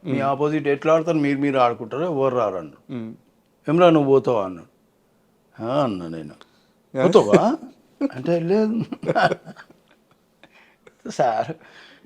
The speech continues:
Speaker 1: అది సరదాగా అది. అంటే, ఆ,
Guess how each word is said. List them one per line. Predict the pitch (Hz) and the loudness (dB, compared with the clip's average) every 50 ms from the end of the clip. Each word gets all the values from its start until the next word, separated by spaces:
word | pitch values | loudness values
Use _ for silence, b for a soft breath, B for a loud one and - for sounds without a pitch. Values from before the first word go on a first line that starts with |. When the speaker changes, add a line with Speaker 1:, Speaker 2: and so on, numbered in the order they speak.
| 214 - - | -18 -10 -4
Speaker 1:
అది | 82 107 127 185 180 | 0 0 2 2 2
సరదాగా | - - 131 117 117 117 127 147 156 147 135 120 | 0 0 0 0 2 2 4 4 4 4 4 2
అది. | 107 90 87 85 | 0 0 -4 -6
అంటే, | - - 113 127 131 131 180 196 190 185 190 214 226 190 160 - _ - - - | -6 -6 -6 -6 -4 0 2 2 4 2 2 0 -2 -4 -8 -14 _ -20 -16 -12
ఆ, | - 107 104 101 101 | -8 -6 -4 -4 -6